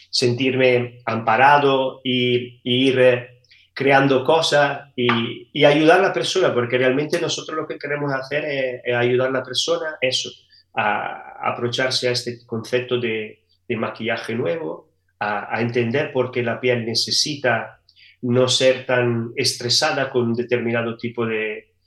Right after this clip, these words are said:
de, de producto. Y, eh, y, y de todas formas, hablamos de dos, dos mundos distintos, la, el make-up que viene creado con una base química y el make-up natural, ¿de acuerdo? No existen los dos, pueden coexistir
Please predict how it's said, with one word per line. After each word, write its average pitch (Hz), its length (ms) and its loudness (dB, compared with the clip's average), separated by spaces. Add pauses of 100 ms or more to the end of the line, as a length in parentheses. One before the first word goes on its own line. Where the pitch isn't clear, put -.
(200)
de, 110 560 -2
de 113 80 -2
producto. 135 800 -4 (640)
Y, 185 440 2
eh, 131 440 0
y, 127 80 -4 (220)
y 127 320 -8
de 120 120 0
todas 127 220 4
formas, 139 340 4 (420)
hablamos 127 360 4
de 127 100 4
dos, 123 360 2
dos 117 160 -2
mundos 135 340 2
distintos, 131 720 -4
la, 101 180 -4
el 107 220 -6
make-up 113 560 0
que 117 80 -8
viene 123 340 -2
creado 123 580 -2 (400)
con 113 360 -6
una 107 300 -10
base 107 320 -4
química 160 600 -4
y 110 100 -4
el 104 100 -8
make-up 107 560 -8
natural, 104 440 -12 (240)
¿de 101 80 -14
acuerdo? 113 500 -6
No 117 520 -8
existen 127 760 -2
los 120 200 -4
dos, 170 300 -4
pueden 127 300 2
coexistir 127 760 0